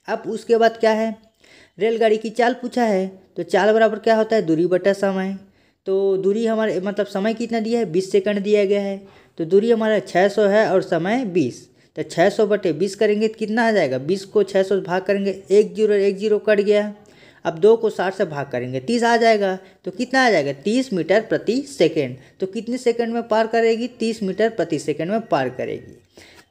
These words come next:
अगला टॉपिक देखेंगे जो किससे पूछेगा, रेलगाड़ी किसी गतिशील व्यक्ति को पार करने वाला प्रश्न देखेंगे। चलिए प्रश्न है, चालीस किलोमीटर प्रति घंटे की चाल से चल रही है, जो तीन सौ मीटर लंबी रेलगाड़ी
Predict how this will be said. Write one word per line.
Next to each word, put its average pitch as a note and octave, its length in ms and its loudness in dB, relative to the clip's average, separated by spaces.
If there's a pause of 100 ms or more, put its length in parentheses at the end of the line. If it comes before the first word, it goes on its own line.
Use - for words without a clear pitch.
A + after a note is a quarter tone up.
(1040)
अगला F#3 280 2
टॉपिक G#3+ 340 0 (100)
देखेंगे A3 400 2
जो G#3+ 140 -4
किससे G#3+ 300 0
पूछेगा, A3 440 2
रेलगाड़ी G3 480 2
किसी G3 280 -6
गतिशील G3 520 0
व्यक्ति G#3+ 280 0
को G3 140 0
पार F#3 260 0
करने F3+ 260 -2
वाला D#3+ 200 -2
प्रश्न C#3 340 -4
देखेंगे। B2 380 -10 (480)
चलिए G#3+ 240 6
प्रश्न G#3 360 -2
है, F3+ 300 -10
चालीस G3+ 380 2
किलोमीटर A3 460 0
प्रति G#3+ 340 -2
घंटे G3 300 -2
की G3+ 160 -2
चाल F3+ 240 0
से G3 120 -2
चल G#3 240 2
रही F3 280 -2
है, D#3+ 180 0
जो G3 140 2
तीन A#3 260 -4
सौ A3 160 -2
मीटर F#3+ 300 0
लंबी F#3 380 2
रेलगाड़ी F#3+ 480 2